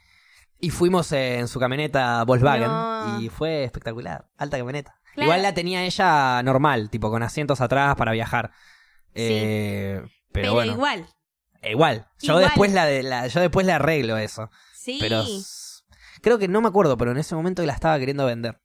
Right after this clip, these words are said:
Speaker 2: Bueno, yo en el sur, eh, nos di-, éramos, éramos siete, seis. Después éramos siete, después fuimos seis.
Speaker 1: Sí.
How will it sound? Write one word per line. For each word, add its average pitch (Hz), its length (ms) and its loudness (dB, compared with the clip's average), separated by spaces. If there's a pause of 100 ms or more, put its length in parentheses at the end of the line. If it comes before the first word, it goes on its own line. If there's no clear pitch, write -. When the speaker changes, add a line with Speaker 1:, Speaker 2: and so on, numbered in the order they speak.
(140)
Speaker 2:
Bueno, 262 300 -6
yo - 200 -10
en 339 100 -6
el 320 140 -8
sur, 320 420 -4 (480)
eh, 208 600 -8
nos 214 200 -10
di-, 214 340 -12 (180)
éramos, - 920 -10 (100)
éramos 262 460 -6
siete, 330 460 -10
seis. 190 600 -12
Después 247 480 -12
éramos 262 380 -6
siete, 330 260 -8 (160)
después 247 320 -6
fuimos 254 300 -2
seis. 185 340 -10 (240)
Speaker 1:
Sí. 101 280 -10